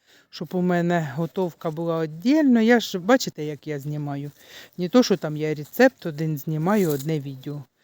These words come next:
Я просто показую своє життя. Як я що роблю. От, поэтому я не можу його поставити у прайс-лісти, щоб віддільно сир у мене був. Це треба повністю відзняти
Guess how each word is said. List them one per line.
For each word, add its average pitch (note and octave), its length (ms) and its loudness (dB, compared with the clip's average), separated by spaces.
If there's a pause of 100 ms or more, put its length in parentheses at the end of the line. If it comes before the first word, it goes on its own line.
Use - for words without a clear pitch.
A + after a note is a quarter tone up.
(320)
Я A#3+ 120 -2
просто C4+ 380 -6
показую D#3+ 520 -6
своє E3+ 400 0
життя. D3+ 520 -10 (1500)
Як F#3 300 -6
я D#3+ 140 -4
що E3+ 240 -6
роблю. C#3+ 360 -6 (1600)
От, D3 460 -18
поэтому F3+ 460 -4
я F3+ 160 0
не F#3+ 140 4
можу E3 340 0
його D3+ 200 -2
поставити D#3+ 640 -4
у - 20 -14
прайс-лісти, F3 760 -2 (400)
щоб - 240 -12 (240)
віддільно E3+ 520 6
сир C4 460 6
у B3 60 8
мене A3+ 340 4
був. F#3+ 260 -2
Це F3+ 140 -4
треба F3+ 240 2
повністю G#3 580 -2
відзняти D#3+ 640 -2